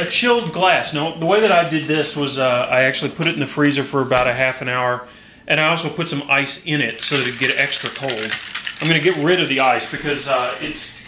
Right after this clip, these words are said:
it's a mortal sin to, um, to actually serve this drink over ice. It's just supposed to be chilled.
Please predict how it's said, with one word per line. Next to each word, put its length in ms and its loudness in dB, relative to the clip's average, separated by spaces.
it's 160 -2
a 120 -2
mortal 340 2
sin 480 -2
to, 580 -2
um, 400 -4
to 140 0
actually 260 0
serve 420 4
this 200 2
drink 460 0
over 260 2
ice. 280 0
It's 180 -2
just 200 2
supposed 220 0
to 80 -6
be 100 -2
chilled. 640 0